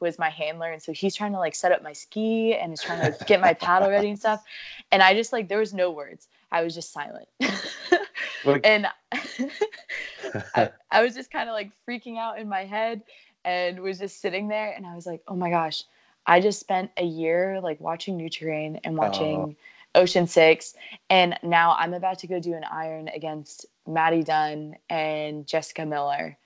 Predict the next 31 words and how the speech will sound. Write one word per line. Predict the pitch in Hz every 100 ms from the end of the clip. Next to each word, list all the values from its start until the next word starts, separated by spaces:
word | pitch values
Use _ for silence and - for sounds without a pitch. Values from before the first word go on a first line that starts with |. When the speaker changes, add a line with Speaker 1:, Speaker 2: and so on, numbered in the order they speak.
| -
Speaker 2:
Wow. | 95 92 92 160 156
Speaker 1:
And | 147 -
I | 165 165
was | 170
watching | 165 160 - 165
them | 156
on | 156
YouTube, | 151 147 160 143 131 -
and | 170 156 - -
Speaker 2:
No | 147 107
Speaker 1:
this | 101 185
is |
Speaker 2:
way. | 185 92
Speaker 1:
only, | - 196 196 196 190 190 175
like, | 175 165 -
my | 170 170
third | 175 - 165 170
iron | 151 160 160 160
I've | 160
ever | 160 156 160
done | 147 151
in | 147
a |
competition. | - 147 143 156 147 - 147 147 147
<laughs> | 311 508 508 - - 392 - 381 _ _ - -
Speaker 2:
And | 117
so | - 139
it | 139
just | 143 127 127
hit | 135 -
you. | 120 117